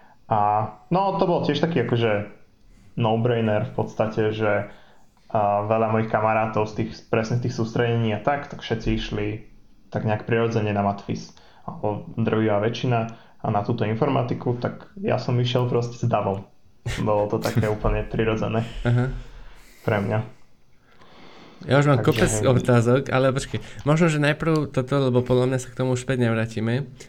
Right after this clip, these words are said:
Speaker 2: o týchto vysokých školách, že, že tento
Speaker 1: Mhm.
Speaker 2: matfiz, že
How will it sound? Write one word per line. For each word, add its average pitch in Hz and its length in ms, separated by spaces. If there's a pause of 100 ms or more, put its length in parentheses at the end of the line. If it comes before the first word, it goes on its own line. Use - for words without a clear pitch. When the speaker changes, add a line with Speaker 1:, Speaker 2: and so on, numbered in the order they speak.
(100)
Speaker 2:
o 117 100
týchto 123 300
vysokých 123 380
školách, 120 420
že, 120 200 (140)
že 113 140
tento 120 240
Speaker 1:
Mhm. 127 80
Speaker 2:
matfiz, 123 480
že 113 340